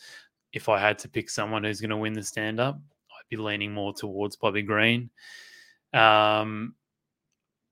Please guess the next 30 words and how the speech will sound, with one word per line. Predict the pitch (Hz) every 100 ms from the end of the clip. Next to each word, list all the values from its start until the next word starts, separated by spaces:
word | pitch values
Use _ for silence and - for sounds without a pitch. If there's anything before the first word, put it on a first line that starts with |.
| -
also, | 135 123 131
I'd | 123 -
probably | 135 139
lean | 131 120
more | 117 117
towards | 113 120 107
Bobby | 110 110
Green | 110 110 110
in |
terms | 104 113 107
of | 107
being | 98 113
able | 110 107
to | 107
get | 107
a |
finish, | 101 - 110 127 147 143 - - _ - - _ _ _
because | - 113 - 107 101 98 - - -
Haqparast, | - - 110 - 117 107 104 95 - - - - _ _ _ _
um, | 113 107
oh, | 110
sorry, | - 101 107 - _
just | 147 143
because | 139 127 104
Green's | - 98 104 110
got | - 104
a | 101 _ _ _ -
very | 110 107
good | 107 110
chin. | - 117 123 135